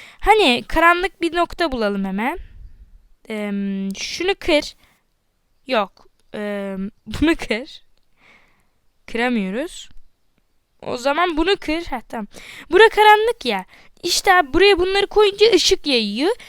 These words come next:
Sıfırı koyunca da ışığını kapatıyor. Bunlar da böyle bu şekilde kodları. Evet yani şey.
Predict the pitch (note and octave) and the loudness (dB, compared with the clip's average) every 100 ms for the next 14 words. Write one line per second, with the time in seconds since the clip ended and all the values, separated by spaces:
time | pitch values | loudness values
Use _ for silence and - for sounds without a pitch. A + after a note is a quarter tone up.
0 | - - - - A#4 G#4+ G4 - G#4 A4+ | -12 -6 0 2 2 4 2 2 6 6
1 | G#4+ F4+ G4+ G4+ D#4 - F4+ G4+ F4+ - | 6 2 2 2 2 -4 -6 -4 -2 -2
2 | D4+ - A3 F3 - - - - - - | -6 -8 -10 -10 -16 -20 -20 -20 -20 -10
3 | F4+ F#4+ F4+ F4+ E4+ F4 C#4+ D4 E4 E4+ | 0 2 2 0 0 0 0 -2 -4 -4
4 | - B3 B3+ C4+ A#3 A3 A3 G#3+ A#3 E4+ | -6 -6 -2 -2 -2 -6 -6 -6 -8 -12
5 | - _ _ _ _ - _ _ _ _ | -20 _ _ _ _ -20 _ _ _ _
6 | _ _ _ _ _ _ _ _ _ _ | _ _ _ _ _ _ _ _ _ _
7 | _ _ _ _ _ _ _ _ _ _ | _ _ _ _ _ _ _ _ _ _
8 | _ _ _ _ _ _ - E4 B3 - | _ _ _ _ _ _ -10 -6 -6 -8
9 | A#3 F#3+ F#3+ G3 C#4 | -10 -8 -8 -6 -6